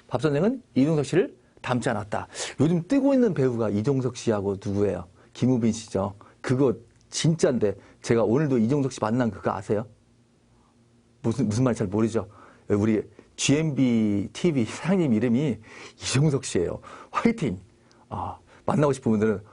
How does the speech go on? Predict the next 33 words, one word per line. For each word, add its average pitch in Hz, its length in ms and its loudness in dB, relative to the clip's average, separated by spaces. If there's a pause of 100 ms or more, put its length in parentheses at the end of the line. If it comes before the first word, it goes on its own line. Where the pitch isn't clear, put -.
(120)
그냥 160 360 0
회사로 143 320 0
오시면 104 180 -2
됩니다. 92 300 -4 (380)
자, - 120 -12
방송국으로. 113 640 2 (340)
자, - 300 -4 (220)
갑니다. 139 460 0
오늘 143 140 2
부정문 214 260 0
만들기 165 220 2
할 120 60 2
것이고요. 131 420 2 (200)
낫의 143 340 0
위치. 117 340 -4
부정문 254 340 0
만들면 254 160 0
낫을 160 320 0
집어넣어야 127 380 2
부정문이 139 340 0
되는데 113 440 0
가장 226 240 0
일반적인 214 600 0
부정문 185 400 0
만드는 151 800 2 (420)
부정의 190 580 0
부사가 131 400 0
낫이에요. 120 600 0
그래서 117 200 -2
낫의 123 300 2
위치를 135 440 0 (280)
다 - 160 0
외우셨겠지만, 151 800 0